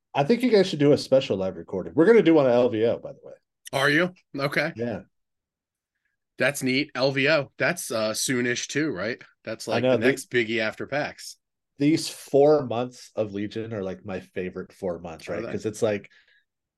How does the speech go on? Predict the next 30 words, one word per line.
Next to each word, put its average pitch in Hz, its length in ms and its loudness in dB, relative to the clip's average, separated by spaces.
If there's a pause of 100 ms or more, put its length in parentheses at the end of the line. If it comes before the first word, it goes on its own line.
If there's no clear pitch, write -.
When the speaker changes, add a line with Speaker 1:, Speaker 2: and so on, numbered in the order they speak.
(460)
Speaker 1:
there's 123 220 0
kind 156 180 0
of 151 100 4
a 143 60 6
little 127 240 4
bit 131 120 2
of 120 80 2
a 113 60 2
lull 101 720 -4
in 131 80 -14
the 143 80 -8
fall, 160 200 -4
right? 139 200 0
We 120 80 0
had 143 180 0
Crucible. 131 540 2
There's 113 160 -4
a 107 40 -10
little 120 140 -4
bit 117 100 -6
of 110 80 -2
lull. 107 360 -4
We 110 80 -8
get 107 200 -12
Thanksgiving. 113 760 -4 (500)
And 120 100 -2
then 107 220 -4
it's 113 100 -8
like, 107 240 -2
boom, 139 220 4